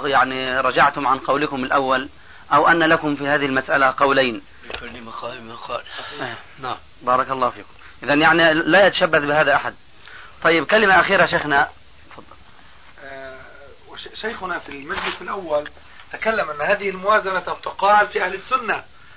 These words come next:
Speaker 3: في الناس الذين منهجهم مستقيم وسديد. أما من كانوا من أهل البدع ومن أهل الانحراف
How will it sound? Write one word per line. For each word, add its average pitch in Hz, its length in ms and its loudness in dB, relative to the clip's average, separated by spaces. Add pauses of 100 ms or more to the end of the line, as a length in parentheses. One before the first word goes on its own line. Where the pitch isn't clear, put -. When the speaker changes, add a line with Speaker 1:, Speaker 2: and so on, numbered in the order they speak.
(280)
Speaker 3:
في - 60 -18
الناس 196 280 -2
الذين 185 560 0
منهجهم 190 600 0
مستقيم 196 800 -10 (420)
وسديد. 165 640 0 (400)
أما 208 240 4
من 180 200 0
كانوا 202 320 2
من 175 120 -12
أهل 165 200 -4
البدع 175 480 2
ومن 151 220 -2
أهل 175 220 -2
الانحراف 175 600 4